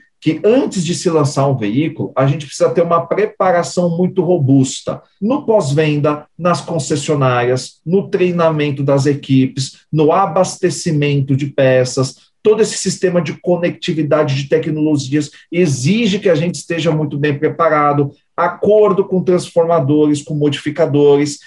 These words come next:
Então, a gente quer fazer essa preparação antes de colocar o veículo no mercado. Então, a gente começa com essas duas versões.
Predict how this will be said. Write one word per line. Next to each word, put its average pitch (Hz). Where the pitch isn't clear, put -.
Então, 202
a 269
gente 233
quer 190
fazer 147
essa 233
preparação 151
antes 285
de 202
colocar 208
o 180
veículo 180
no 175
mercado. 185
Então, -
a 254
gente 226
começa 214
com 190
essas 180
duas 165
versões. 240